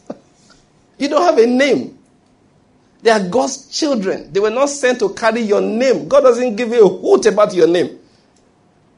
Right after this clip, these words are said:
You know the interesting part? God doesn't care about the name of Abraham, the name of Isaac, and the name of Jacob. He cares only about one name. What is that name?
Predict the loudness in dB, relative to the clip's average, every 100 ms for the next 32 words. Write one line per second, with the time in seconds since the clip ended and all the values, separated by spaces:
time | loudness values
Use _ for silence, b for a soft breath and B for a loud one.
0 | _ _ _ _ _ _ _ _ _ _
1 | -4 -2 0 2 0 0 -4 -6 -2 0
2 | 0 -2 -2 0 0 0 -2 -2 0 0
3 | -2 -6 -12 _ _ _ _ _ _ _
4 | _ _ _ -6 0 2 4 4 2 0
5 | -8 -14 _ _ _ -6 -2 0 2 2
6 | 0 -2 -6 -12 _ _ _ _ _ _
7 | _ _ -10 -4 -2 0 0 2 2 2
8 | 2 2 -2 -6 -18 _ _ -6 0 0
9 | 0 -4